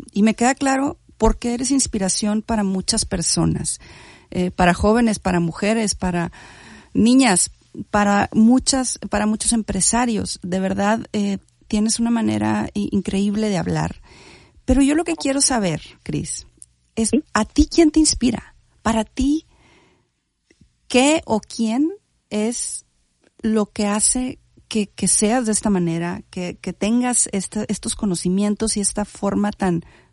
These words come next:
Speaker 1: profunda de ver la vida?
Speaker 2: Pues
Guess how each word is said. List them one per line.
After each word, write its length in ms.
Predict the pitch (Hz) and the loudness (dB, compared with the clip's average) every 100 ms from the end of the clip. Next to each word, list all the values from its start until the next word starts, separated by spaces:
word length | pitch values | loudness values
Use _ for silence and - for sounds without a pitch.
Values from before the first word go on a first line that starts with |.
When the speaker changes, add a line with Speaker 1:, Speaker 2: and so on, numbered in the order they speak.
| - | -4
Speaker 1:
profunda 560 | 196 - 214 220 202 | -2 -2 -2 0 0
de 80 | 175 | -2
ver 140 | 165 156 | -4 -4
la 100 | 160 | -6
vida? 240 | - _ _ _ _ _ _ _ _ _ _ _ _ _ _ _ - | -10 _ _ _ _ _ _ _ _ _ _ _ _ _ _ _ -6
Speaker 2:
Pues 240 | 180 170 | -4 -4